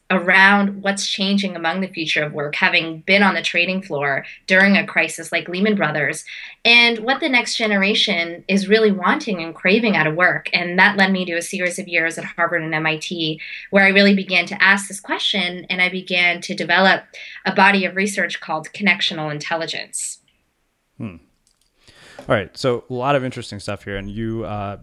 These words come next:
Speaker 2: you know, having heard the show, uh, we'll, we'll know kind of, you know, where we're gonna go with this. I wanna go back, uh, quite a bit to this, but, you know, one of the things that keeps coming up over and over again, uh, throughout this journey of yours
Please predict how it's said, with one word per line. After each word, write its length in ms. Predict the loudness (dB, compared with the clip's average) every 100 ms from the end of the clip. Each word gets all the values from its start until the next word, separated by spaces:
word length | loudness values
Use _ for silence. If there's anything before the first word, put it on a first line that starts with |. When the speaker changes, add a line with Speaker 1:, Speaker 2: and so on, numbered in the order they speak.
| -10
Speaker 2:
you 80 |
know, 80 | -8
having 240 | -8 -10 -10
heard 240 | -10 -10
the 100 | -10
show, 540 | -10 -8 -8 -10 -14 -16
uh, 280 | -14 -14 -14 -18 -20 -16 -12
we'll, 140 | -8 -8
we'll 160 | -10 -10
know 240 | -10 -10
kind 180 | -12 -14
of, 100 | -14 -16
you 60 |
know, 100 | -14
where 180 | -12 -12
we're 80 | -12
gonna 140 | -14
go 120 | -14 -14
with 120 | -14
this. 120 | -10
I 60 | -6
wanna 160 | -4
go 100 | -4
back, 400 | -4 -2 -4 _ _
uh, 60 | -20
quite 160 | -14 -12
a 40 |
bit 220 | -12 -14 -16
to 80 | -16
this, 140 | -14
but, 160 | -14 -16 -20 -20 -14
you 80 | -8
know, 100 | -8
one 220 | -4 -2
of 80 | -2
the 100 | -4
things 320 | -6 -6 -6
that 220 | -4 -6 -6
keeps 260 | -10 -10
coming 320 | -8 -8 -6
up 140 | -8 -8
over 220 | -6 -6
and 120 | -8
over 240 | -10 -8 -10
again, 540 | -10 -10 -10 -12 -16
uh, 280 | -14 -12 -12 -14 -14
throughout 300 | -8 -8 -8
this 160 | -14
journey 340 | -12 -12 -10 -10
of 80 | -12
yours 340 | -12 -14 -16